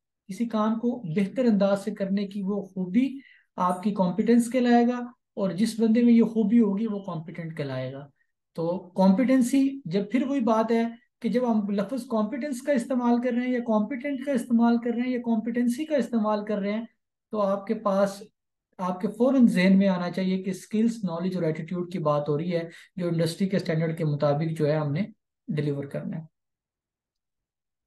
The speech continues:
अगली जो हमारी slide है, वो है dimensions of competency। Dimensions क्या है, उसको हम देखते हैं। सबसे पहली जो हमारी डायमेंशन है, वो टास्क skills है, कि आपने जो skills perform करनी है, जो आपने task perform करना है, आपको उसके बारे में पता होना चाहिए।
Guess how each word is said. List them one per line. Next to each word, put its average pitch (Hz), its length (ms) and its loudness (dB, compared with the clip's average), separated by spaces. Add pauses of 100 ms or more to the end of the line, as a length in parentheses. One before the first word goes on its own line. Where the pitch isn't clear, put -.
(680)
अगली 240 640 6
जो 202 160 4
हमारी 190 360 6
slide 185 360 2
है, 180 100 2
वो 185 160 0
है 180 280 -4
dimensions 147 640 -2
of 127 220 -2
competency। 131 600 -6 (160)
Dimensions 185 640 4
क्या 214 120 2
है, 202 100 2
उसको 165 260 -4
हम 147 100 -4
देखते 139 300 -4
हैं। - 60 -6
सबसे 233 240 2
पहली 226 220 4
जो 233 160 6
हमारी 208 240 4
डायमेंशन 180 520 0
है, 185 60 0
वो 185 100 -4
टास्क 156 480 -4
skills - 500 -4
है, 131 160 -8 (720)
कि 214 100 2
आपने 196 720 6
जो 196 140 6
skills 226 400 2
perform 185 460 -2
करनी 185 380 0
है, 202 240 -4
जो 180 100 -6
आपने 175 280 -6
task 165 460 -4
perform 190 380 0
करना 180 260 -4
है, 175 60 -4
आपको 160 260 -6
उसके 170 240 -6
बारे 143 200 0
में 139 140 -4
पता 135 220 -4
होना 139 200 -8
चाहिए। 143 360 -8